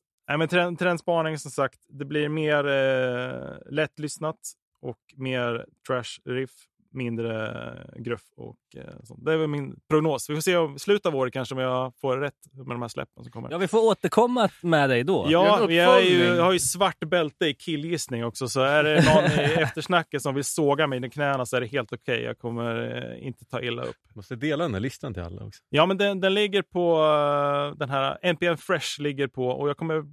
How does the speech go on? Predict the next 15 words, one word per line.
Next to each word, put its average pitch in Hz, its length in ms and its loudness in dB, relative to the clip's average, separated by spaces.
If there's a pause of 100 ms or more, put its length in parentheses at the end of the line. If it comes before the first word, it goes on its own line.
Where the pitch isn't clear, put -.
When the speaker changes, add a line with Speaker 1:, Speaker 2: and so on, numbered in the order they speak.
(140)
Speaker 1:
jag 147 140 -6
såg 151 280 -2
också 139 300 -10
på, 131 500 -10
inför 151 500 0
det 120 80 -4
här 113 140 -4
att 120 220 -10
vi 135 100 -10
la 123 100 -4
upp, - 200 -10 (140)
eh, 127 340 -10
både 127 220 -4
Mark 127 500 -4 (100)
och, 120 160 -12